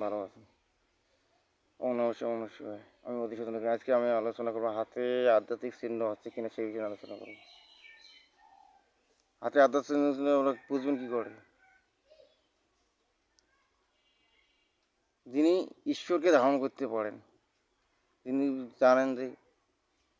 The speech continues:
তিনি সব, যে তার মধ্যে আধ্যাত্মিকতা আসবে, সে পশু পাখিকে ভালোবাসবেন, ছাগলকে ভালোবাসবেন, মানুষকে ভালোবাসবেন। তার মধ্যে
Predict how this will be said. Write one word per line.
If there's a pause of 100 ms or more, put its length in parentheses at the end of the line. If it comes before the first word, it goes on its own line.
(960)
তিনি (160)
সব, (420)
যে (100)
তার
মধ্যে
আধ্যাত্মিকতা
আসবে, (420)
সে (100)
পশু
পাখিকে (100)
ভালোবাসবেন, (400)
ছাগলকে
ভালোবাসবেন,
মানুষকে
ভালোবাসবেন। (380)
তার
মধ্যে